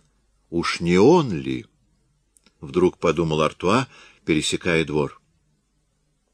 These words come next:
Час назад он видел Филиппа в гостиной галереи вместе с Жанной и Бланкой,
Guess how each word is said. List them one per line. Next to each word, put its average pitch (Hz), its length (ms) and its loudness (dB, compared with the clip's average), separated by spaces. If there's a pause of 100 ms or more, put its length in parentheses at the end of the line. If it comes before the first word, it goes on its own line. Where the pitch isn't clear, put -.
(120)
Час - 400 -6
назад 87 520 0
он 113 140 0
видел 107 300 0
Филиппа 104 640 -2 (400)
в 76 140 -12
гостиной 104 560 0
галереи 87 560 4
вместе 87 420 -2
с 78 40 0
Жанной 85 600 -4
и 107 160 -4
Бланкой, 110 720 -4